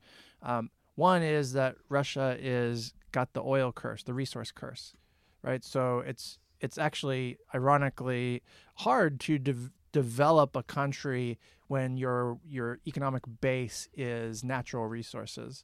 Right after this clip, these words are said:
Like, that'll take you so far. It encourages corruption. Um, it makes it easier for the government to manipulate, um, ownership of, of, uh, natural resources.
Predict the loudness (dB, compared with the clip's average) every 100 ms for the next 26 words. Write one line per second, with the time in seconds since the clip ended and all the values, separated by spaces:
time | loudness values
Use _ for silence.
0 | -6 -4 4 4 4 2 -4 -4 -8 -8
1 | -4 6 8 10 8 4 -2 -4 0 2
2 | 0 -4 -10 -6 -6 -6 -6 -4 -4 -8
3 | -14 -20 -20 _ -4 -2 -2 -4 -6 -6
4 | -6 -8 -6 -4 -2 0 0 -2 -4 -6
5 | -2 -2 -2 -4 -6 -10 -6 -4 -4 -6
6 | -6 -4 -4 -6 -10 _ -20 _ -8 -6
7 | -4 -2 -2 -2 -4 -6 -6 -6 -6 -6
8 | -10 -18 _ _ _ -10 -8 -10 -16 _
9 | -10 -8 -4 -4 -4 -6 -2 -2 -2 -6
10 | -6